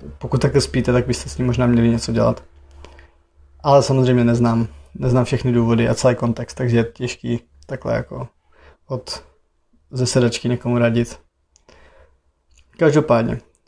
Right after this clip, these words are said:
a, když budete chodit spát ve stejnou dobu, tak to tělo si navykne na nějaký rytmus, který, a, by vám teda měl vyhovovat.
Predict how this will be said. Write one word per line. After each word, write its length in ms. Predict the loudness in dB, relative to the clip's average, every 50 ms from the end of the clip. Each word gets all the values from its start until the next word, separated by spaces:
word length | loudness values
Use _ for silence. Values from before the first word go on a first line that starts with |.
| _ _ _
a, 300 | -8 -6 -4 -2 -2 -4 -6 -8 _
když 220 | -6 -6 -4 -4
budete 280 | -2 0 2 2 2 2
chodit 220 | 0 0 -2 -2
spát 180 | -2 -2 -2 0
ve 100 | 0 -2
stejnou 240 | -2 -2 -2 0 2
dobu, 360 | 2 4 4 2 2 0 -2 -6 _ _ _ _ _
tak 240 | -12 -12 -12 -12 -8
to 140 | -8 -4 -2
tělo 180 | 0 0 0
si 120 | 0 0 0
navykne 320 | 2 2 2 0 0 -2
na 100 | -2 0
nějaký 300 | 0 0 0 -2 -2 -2
rytmus, 480 | -2 -2 -2 -2 -2 -2 -2 -4 -8 -12 _ _ _ _
který, 480 | -12 _ -2 0 0 2 2 0 0 -2 -8 _ _ _ _ -10
a, 180 | -6 -6 -4
by 180 | -2 0 2 2
vám 160 | 2 2 0
teda 140 | 0 0 0
měl 200 | 2 2 2 4
vyhovovat. 560 | 4 4 4 4 4 4 2 2 0 -2 -6